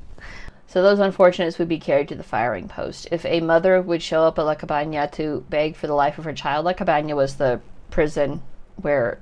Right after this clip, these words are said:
they were held and executed. Guevara would listen to her beg, smile sweetly at her, and then order the immediate execution of her child,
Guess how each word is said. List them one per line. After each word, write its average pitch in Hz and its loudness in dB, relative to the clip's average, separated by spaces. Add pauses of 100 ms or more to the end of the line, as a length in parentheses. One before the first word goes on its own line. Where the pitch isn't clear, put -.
(440)
they 147 -2
were 139 0
held 139 2 (160)
and 139 -4
executed. - -10 (1080)
Guevara 175 8
would 160 4
listen 180 4
to 175 4
her 175 2
beg, 196 8 (180)
smile 196 4
sweetly 180 0
at 165 2
her, 165 0
and 156 -2
then 147 -4
order 160 0
the 156 -6
immediate 151 -4
execution 135 -10
of 92 -10
her - -16
child, - -14